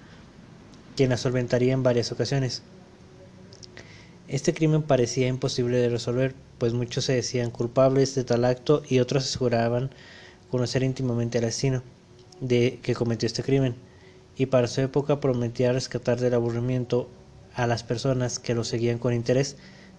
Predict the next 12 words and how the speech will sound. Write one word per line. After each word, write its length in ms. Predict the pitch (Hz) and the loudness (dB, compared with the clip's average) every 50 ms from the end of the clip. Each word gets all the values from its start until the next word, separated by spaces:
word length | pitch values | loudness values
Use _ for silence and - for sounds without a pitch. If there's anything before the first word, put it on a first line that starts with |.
| - - - - | -20 -20 -14 -6
además 380 | - 123 123 123 127 131 135 135 | -2 0 2 2 4 4 4 4
de 80 | 147 143 | 2 2
que 140 | 143 147 | 2 0
muchos 340 | 135 131 135 131 - - 143 | 0 0 0 -2 0 2 2
de 60 | 143 | 4
los 160 | 135 135 127 131 | 4 2 2 0
detectives 720 | 135 131 131 - 123 - - - 143 131 123 117 - - - | 0 -2 -2 -6 -10 -6 0 2 2 2 2 0 -2 -8 -8
se 180 | - - 135 123 | -4 -2 0 2
les 140 | 123 117 120 | 2 2 0
dificultó 480 | 120 - - - - 120 113 - 127 | -2 -4 -4 -6 -4 -4 -2 -2 -2
el 100 | 120 117 | -2 0
trabajo, 480 | - 127 127 131 131 - - 123 120 | 0 2 2 2 2 2 0 -6 -6